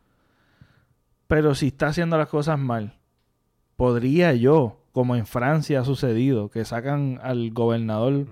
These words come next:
Speaker 1: por los pelos,
Speaker 2: Exacto.
Speaker 1: Y lo sacan pa'l caramba. Y en Egipto, y recientemente ha suce-, sucedió en, en, en, estamos hablando del siglo veintiuno,
Speaker 2: Ujú.
Speaker 1: que ha sucedido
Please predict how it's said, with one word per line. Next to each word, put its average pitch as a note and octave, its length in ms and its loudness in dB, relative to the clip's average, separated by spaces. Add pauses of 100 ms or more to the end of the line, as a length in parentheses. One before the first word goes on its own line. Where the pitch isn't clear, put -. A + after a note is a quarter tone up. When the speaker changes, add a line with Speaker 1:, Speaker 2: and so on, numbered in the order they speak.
(120)
Speaker 1:
por B2 140 2
los A#2+ 180 0
pelos, C3 400 0 (340)
Speaker 2:
Exacto. G#2+ 260 -12
Speaker 1:
Y B2 60 0
lo A#2+ 160 0
sacan C3+ 340 -2
pa'l C#3 180 0
caramba. C3 440 0
Y A2 80 0
en A2 100 -6
Egipto, A2+ 560 -6
y A2 240 -6
recientemente B2 720 -6
ha A#2 60 -4
suce-, B2+ 320 -8 (300)
sucedió C3+ 640 2
en, C3 180 -4
en, A#2+ 280 -8
en, A2+ 320 -10
estamos A2+ 380 -4
hablando D3 320 0
del C#3+ 100 2
siglo C3+ 260 -2
veintiuno, D#3+ 560 -2 (280)
Speaker 2:
Ujú. B2+ 280 -8 (560)
Speaker 1:
que B2+ 460 -2
ha D#3 120 -2
sucedido D3+ 720 0